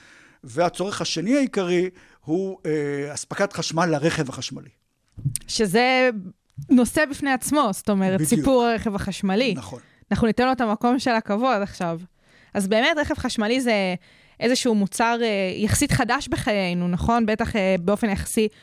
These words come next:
Speaker 2: למכונית הרגילה. דיברנו מקודם, אה, עשית לנו איזו סקירה היסטורית, האבולוציה של הטכנולוגיות. באמת דיברנו באיזשהו שלב על הפחם והרכבת שפעלה על הפחם.
Speaker 1: נכון.
Speaker 2: ואז הגיע הרכב שפעל על דלק, על דלקים רגילים, בנזין בעיקר, נכון?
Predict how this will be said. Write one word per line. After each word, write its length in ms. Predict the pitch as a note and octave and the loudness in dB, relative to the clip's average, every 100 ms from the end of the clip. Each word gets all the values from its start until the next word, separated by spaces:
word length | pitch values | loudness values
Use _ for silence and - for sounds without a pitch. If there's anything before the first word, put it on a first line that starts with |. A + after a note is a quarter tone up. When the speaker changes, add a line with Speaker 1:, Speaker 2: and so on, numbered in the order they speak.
| - - | -20 -2
Speaker 2:
למכונית 580 | A3+ G#3+ G#3+ A3 G#3 G#3+ | 2 2 2 2 2 0
הרגילה. 440 | G3+ F#3+ F#3+ A3+ | 0 2 2 2
דיברנו 280 | F#3+ G#3 G#3 | 2 2 2
מקודם, 460 | G#3 - G#3+ A3 G#3 | 2 2 2 2 2
אה, 120 | F#3+ | 0
עשית 240 | F#3 G#3+ | 0 0
לנו 220 | G#3+ G3+ G3+ | 2 4 4
איזו 160 | F3+ | 2
סקירה 300 | - - F#3 | -2 -2 0
היסטורית, 640 | G3+ - G#3 G3+ G3+ G3+ - - - | 0 2 0 2 2 0 -8 -12 -2
האבולוציה 540 | A3 G#3 A#3+ B3 C4 | 0 2 2 2 0
של 100 | A#3 | 0
הטכנולוגיות. 840 | F#3+ F#3+ G3 F#3+ F#3 C4 D#4 E4 - _ _ _ F#3+ | 0 0 -4 -2 0 0 0 -2 -6 _ _ _ -2
באמת 160 | A3 | 0
דיברנו 680 | A#3 A#3 A#3+ A3 G3 F#3 F3+ | 2 0 0 -2 -2 -4 -8
באיזשהו 400 | G3+ F#3 G#3 - | -6 -2 -2 -2
שלב 320 | F#3+ F#3+ G#3+ G#3+ | -2 0 2 0
על 80 | |
הפחם 420 | F#3+ - D#3+ G#3+ A#3 | -2 -4 -4 0 0
והרכבת 880 | F3+ D#3+ - G#3+ A#3+ G#3+ G#3+ - - - | 0 -2 0 0 2 0 -2 -6 -18 -12
שפעלה 460 | - F3+ F3+ G3 | -6 -2 0 2
על 80 | G3+ | 0
הפחם. 380 | G3+ E3+ - F4 D#4 - | -2 -6 -4 -4 -4 -14
Speaker 1:
נכון. 220 | C3 C3+ C3 _ - | -16 -16 -18 _ -4
Speaker 2:
ואז 180 | A3 | 0
הגיע 220 | A3 A#3 A3 | 2 2 2
הרכב 340 | A3 - A#3 | 0 -2 -4
שפעל 760 | - F#3+ F3+ F3+ - F#3+ G#3 G3+ | -2 -2 -2 -4 -2 2 2 2
על 140 | F3 | 0
דלק, 440 | F3 F3 F#3 D#4+ A#3 | 2 2 2 0 -2
על 60 | |
דלקים 340 | F#3 F#3+ A#3 A3 | 0 0 2 2
רגילים, 400 | F#3 A3 C4+ G3+ | 2 2 2 2
בנזין 420 | F#3 F#3 G#3+ F#3+ | 2 2 2 2
בעיקר, 380 | F3+ - A3 A#3 | 0 0 0 0
נכון? 400 | F3+ G3+ A3+ | 0 0 0